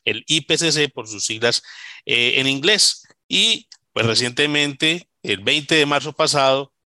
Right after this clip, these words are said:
eh, este panel intergubernamental de cambio climático emitió el sexto informe de evaluación I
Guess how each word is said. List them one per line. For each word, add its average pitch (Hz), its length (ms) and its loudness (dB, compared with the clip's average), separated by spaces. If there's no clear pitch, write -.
eh, 110 460 0
este 135 340 2
panel 143 520 0
intergubernamental 139 960 -2
de 120 100 0
cambio 123 320 -4
climático 147 600 -6
emitió 165 680 -2
el 107 160 -2
sexto 160 640 0
informe 127 720 -4
de 117 360 0
evaluación 135 800 0
I 180 240 2